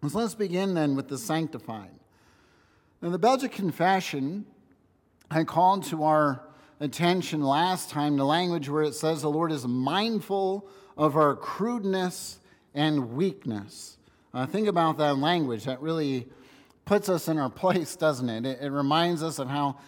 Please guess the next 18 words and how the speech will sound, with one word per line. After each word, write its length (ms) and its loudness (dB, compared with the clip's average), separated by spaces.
simple 380 0
we 140 4
are, 300 6
how 240 -2
crude 420 -2
we 180 -2
are, 480 2
uh, 200 2
how 260 2
we 180 0
need 260 0
something 460 0
tangible 800 0
to 180 -8
really 300 -2
believe 560 0
something. 480 -6
So 520 2